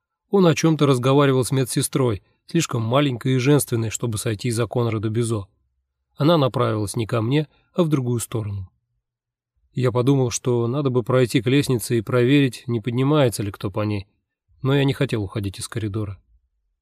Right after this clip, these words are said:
И где люди Хью Фостера? Им давно уже следовало прибыть в больницу. Посмотрев на часы, я понял, что трубку положил на рычаг лишь две минуты тому назад.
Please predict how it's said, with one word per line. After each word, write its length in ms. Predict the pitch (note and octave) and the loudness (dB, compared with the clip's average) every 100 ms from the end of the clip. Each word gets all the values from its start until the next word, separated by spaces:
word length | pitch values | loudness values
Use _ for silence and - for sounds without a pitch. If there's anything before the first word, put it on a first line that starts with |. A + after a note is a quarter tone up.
| _ | _
И 100 | A2 | -6
где 220 | G2 D3 | -2 0
люди 460 | D#3+ D3 D3 D#3 C#3 | 0 0 0 0 -4
Хью 320 | - C3 C#3+ | -6 -6 -6
Фостера? 580 | - C#3 - - F#2 - _ _ | -2 0 0 -4 -8 -10 _ _
Им 200 | B2+ C3 | -2 2
давно 460 | C3 C#3 C#3+ D#3+ D3+ | 4 4 2 2 2
уже 120 | C#3 | 2
следовало 440 | C3+ D#3 C3 C3 | 4 4 4 0
прибыть 360 | G#2+ C#3 C#3+ A#2+ | 0 0 2 0
в 60 | G2+ | 0
больницу. 580 | C3+ C#3+ B2+ - G2+ - _ _ _ _ _ _ _ | 2 2 0 -2 -10 -12 _ _ _ _ _ _ _
Посмотрев 540 | B2+ - A2 A2+ A2 A2+ | -8 -4 -4 -2 -4 -4
на 80 | |
часы, 400 | G2 A2 - D3 - _ _ - | -6 -4 0 0 -2 _ _ -2
я 160 | B2 | -2
понял, 340 | - F3+ E3+ C#3+ | 2 2 2 0
что 280 | - C#3 - | 0 -2 -2
трубку 440 | - C3 D#3 - D3+ | -4 -2 -2 -2 -6
положил 440 | C#3+ C3 B2 D3+ | -2 -2 2 2
на 140 | C#3+ B2+ | 2 0
рычаг 420 | A#2+ - D3+ - | 0 -2 -2 -2
лишь 340 | B2+ A#2+ - _ | -2 -2 -6 _
две 360 | A2+ A2+ B2+ B2+ | -6 -2 0 2
минуты 480 | A#2+ B2 A2+ F#2 G2 | 0 -2 -4 -6 -10
тому 280 | G#2+ G2+ | -8 -6
назад. 400 | G#2 G#2 G2+ G2 | -6 -6 -6 -8